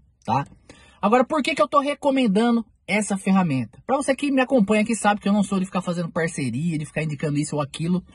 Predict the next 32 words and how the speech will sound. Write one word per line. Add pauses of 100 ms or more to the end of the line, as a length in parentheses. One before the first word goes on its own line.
(460)
tá?
Mas
essa
ferramenta
eu
faço
questão
de
poder
indicar,
de
recomendar
pra
vocês.
Por
quê? (640)
Porque
eu
sei
que
tem
muitas
pessoas
hoje (560)
que
têm (200)
dificuldade (100)
de (260)
pegar
todas
essas
informações